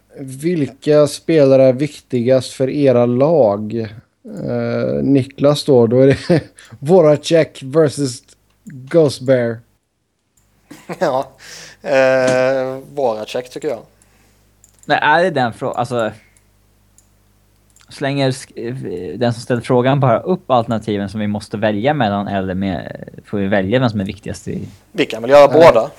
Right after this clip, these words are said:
Speaker 2: Först kan vi ta det som han frågar, och mellan Voracek och Ghost Bear så är det klart det är Voracek.
Speaker 1: Mm.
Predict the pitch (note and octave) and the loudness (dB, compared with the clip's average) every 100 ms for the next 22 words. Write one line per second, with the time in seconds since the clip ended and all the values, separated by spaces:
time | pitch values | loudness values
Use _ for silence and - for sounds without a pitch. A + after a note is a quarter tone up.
0 | - - - _ _ _ _ _ - - | -20 -20 -20 _ _ _ _ _ -20 -20
1 | _ - C3+ - C3 C#3 D#3 D3 C#3+ C#3+ | _ 0 0 0 -4 0 4 4 4 2
2 | C#3 C3+ - C#3 B2+ A2 A#2+ B2+ B2 B2+ | -2 -2 0 0 2 0 -2 -4 -4 -6
3 | B2+ B2+ B2+ C3 A#2 A2 A#2+ - C#3 C3+ | -2 -2 0 0 0 -4 -10 -10 -6 -4
4 | A2 - A2+ A2+ - B2+ B2 A#2+ A#2+ A2 | -6 -12 -14 -12 -14 -14 -12 -10 -10 -12
5 | G#2 G#2 - _ - _ _ _ _ - | -14 -16 -16 _ -20 _ _ _ _ -20
6 | - - _ D#3+ D#3 | -20 -20 _ -6 -6